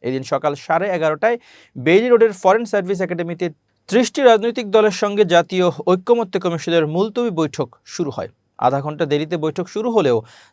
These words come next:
জামাতের কোনো প্রতিনিধিকে দেখা যায়নি। বিএনপি সালাউদ্দিন আহমেদের আসনের পাশের আসনটি জামাতের নায়েবে আমির সৈয়দ আব্দুল্লাহ মোহাম্মদ তাহেরের জন্য রাখা হয়, তবে তা খালি দেখা যায়।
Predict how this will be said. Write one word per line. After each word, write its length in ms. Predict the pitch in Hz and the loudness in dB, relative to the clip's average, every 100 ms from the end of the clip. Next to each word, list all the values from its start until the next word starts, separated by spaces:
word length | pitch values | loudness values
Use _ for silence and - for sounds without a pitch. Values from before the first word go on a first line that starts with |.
| 120 | 0
জামাতের 420 | 139 156 151 175 | 2 2 -2 -4
কোনো 220 | 165 160 - _ | -4 -8 -10 _
প্রতিনিধিকে 580 | 180 190 208 170 175 165 | -4 -4 -4 -4 -2 0
দেখা 260 | 135 139 127 | 0 0 -2
যায়নি। 280 | 92 98 95 - | -4 -8 -12 -12
বিএনপি 320 | 113 135 147 | -8 -6 -4
সালাউদ্দিন 460 | - 147 151 170 165 | 2 4 4 2 -4
আহমেদের 360 | 160 170 170 | -4 -4 -2
আসনের 440 | 151 151 180 185 175 | 0 0 -2 -6 -4
পাশের 500 | - 156 - 208 202 - - | 0 0 0 -2 -2 -4 -4
আসনটি 460 | 160 220 185 147 | -2 -2 -4 -6
জামাতের 520 | 120 131 131 131 131 | -4 -2 -4 -4 -6
নায়েবে 300 | 113 131 131 | -2 -2 0
আমির 260 | 139 170 233 - - _ | 0 0 -2 -4 -20 _
সৈয়দ 200 | - 196 | -4 0
আব্দুল্লাহ 380 | 180 170 208 214 | 2 2 2 0
মোহাম্মদ 300 | 190 175 170 | 0 -2 -2
তাহেরের 320 | 165 156 156 | -2 0 0
জন্য 220 | 139 131 123 | -2 -4 -2
রাখা 240 | 117 123 | -4 -6
হয়, 180 | 110 101 _ | -8 -8 _
তবে 260 | 175 190 170 | 0 0 0
তা 260 | 139 127 110 | 2 0 0
খালি 240 | - 160 | -2 0
দেখা 240 | 131 101 117 | 0 -2 -2
যায়। 180 | 120 | -2